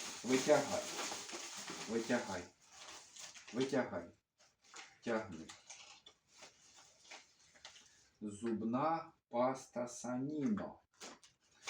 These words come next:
Тягни ще. Зубна щітка для тебе, дитяча, жовта. Ще одна. Дві.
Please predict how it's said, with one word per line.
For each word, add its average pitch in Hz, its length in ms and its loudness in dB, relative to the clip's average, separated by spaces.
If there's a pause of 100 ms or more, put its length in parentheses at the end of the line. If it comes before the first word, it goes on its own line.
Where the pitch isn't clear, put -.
(160)
Тягни 113 380 2
ще. - 320 -6 (2250)
Зубна 113 760 2
щітка - 840 -2
для 113 260 0
тебе, 107 440 0
дитяча, 110 800 2
жовта. 120 800 2 (1080)
Ще 101 460 2
одна. 92 640 0 (200)
Дві. 123 580 2